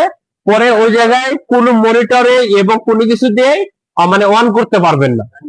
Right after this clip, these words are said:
লাইন আসবে না, লাইন একদম বন্ধ থাকবে। ঠিক আছে,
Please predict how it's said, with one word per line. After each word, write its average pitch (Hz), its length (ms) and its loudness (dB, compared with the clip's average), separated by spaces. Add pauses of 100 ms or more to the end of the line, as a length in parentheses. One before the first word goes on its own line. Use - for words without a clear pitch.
(500)
লাইন 185 440 0
আসবে 143 260 0
না, 107 40 -6 (360)
লাইন 202 240 0 (120)
একদম 190 240 0 (100)
বন্ধ 170 160 0 (140)
থাকবে। 123 220 -6 (800)
ঠিক 185 160 2
আছে, 262 160 -2